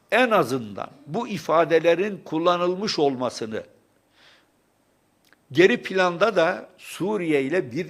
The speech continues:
irtibat, siyasi bir irtibat tesis edilmiş olmasını çok önemsiyorum.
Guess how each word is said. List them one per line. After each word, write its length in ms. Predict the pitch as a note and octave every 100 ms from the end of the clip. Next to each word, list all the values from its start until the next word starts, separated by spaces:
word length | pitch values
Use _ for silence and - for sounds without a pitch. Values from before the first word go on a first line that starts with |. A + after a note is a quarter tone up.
| -
irtibat, 680 | C3+ B2 - C3 D#3 D#3 -
siyasi 640 | - A#2+ A#2+ A2+ F#3 E3
bir 220 | A#2+ F#2+ -
irtibat 580 | C3+ C3+ C3+ A#2 A2+ -
tesis 520 | C3+ B2+ - B2 - -
edilmiş 500 | A#2 B2 C3 D#3 -
olmasını 800 | A2+ A2+ A2+ G2+ A#2+ B2 F3+ - - _ _ _ -
çok 380 | - F#3 - - C3
önemsiyorum. 920 | B2+ B2+ B2+ A#2 - C3+ A2 F#2+